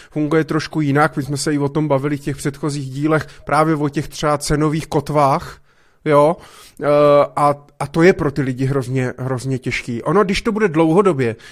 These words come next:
tak si na to zvyknou. Já si pamatuju, kdy prostě jsme, kdy zase na Facebooku se brečelo, když bylo, když zdražili ty vajíčka s tím máslem. A máslo zůstalo. Já kupuju máslo za padesát korun pořád.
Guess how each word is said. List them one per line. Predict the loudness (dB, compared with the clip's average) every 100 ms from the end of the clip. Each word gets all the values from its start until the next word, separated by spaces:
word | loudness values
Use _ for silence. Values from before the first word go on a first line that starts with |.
| -12
tak | -8 -8
si | -4
na | -4
to | -4 -4
zvyknou. | -2 -4 -2 -4 -6 -10 _ _ 0
Já | 2
si | 2 0
pamatuju, | 0 0 0 0 0
kdy | 0 -2
prostě | -2 -4 -4 -6
jsme, | -4 -4 -4
kdy | -4 -4 -4
zase | -4 -4 -4
na | -4
Facebooku | -4 -4 -6 -6
se | -6 -2
brečelo, | -2 -2 -2 -2 -2 -6 -14 -10
když | -8
bylo, | -2 2 2 2
když | -2 -2
zdražili | 0 0 2 0
ty | 0
vajíčka | -2 -2 -4 -8
s | -6
tím | -4 0
máslem. | 0 0 -2 -4 -4 -10 -20 -20 -8
A |
máslo | 0 2 2 2
zůstalo. | 0 0 2 0 0 _ _ _
Já | 2 2
kupuju | 2 0 2
máslo | 2 0 -2
za | -2
padesát | -2 -2 -4 -4
korun | -6 -8 -8 -14 _ _
pořád. | -4 -2 -2 -6